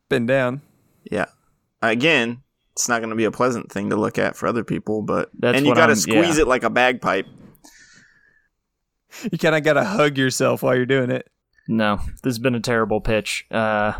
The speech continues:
Speaker 3: <laughs> I'm out.
Speaker 1: <laughs> Well, I'm excited about my jacket. Can't wait to use it.
Speaker 2: I wanna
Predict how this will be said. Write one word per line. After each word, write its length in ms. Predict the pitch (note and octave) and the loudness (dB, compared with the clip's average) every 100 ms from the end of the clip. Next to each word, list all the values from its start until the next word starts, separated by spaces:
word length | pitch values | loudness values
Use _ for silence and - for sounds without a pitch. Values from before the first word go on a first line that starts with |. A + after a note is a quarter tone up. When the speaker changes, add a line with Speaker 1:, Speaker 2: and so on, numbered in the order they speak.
| - B2 G#2 - | -4 -2 -2 -2
Speaker 3:
<laughs> 320 | - E3+ - | 0 0 2
I'm 220 | D#3 C3+ | 0 2
out. 240 | B2+ A2 - F2 | 2 0 -2 -4
Speaker 1:
<laughs> 60 | - - - - - - - E3+ | -6 -12 -20 -20 -20 -20 -18 -8
Well, 180 | B2+ C#3 | 2 4
I'm 240 | D3+ F#3+ F3+ | 4 4 2
excited 340 | D3 C3+ B2 | 2 2 2
about 200 | A#2+ B2 | 0 -2
my 120 | B2 | -2
jacket. 400 | A#2+ A#2+ C3 - - - | -2 -2 -2 -6 -8 -4
Can't 180 | E3+ C#3 | -2 2
wait 200 | C3 A#2+ | 0 0
to 60 | |
use 200 | B2 A#2+ | -6 -6
it. 100 | B2 - | -8 -4
Speaker 2:
I 120 | E3 | 0
wanna 240 | F3+ E3+ | 2 2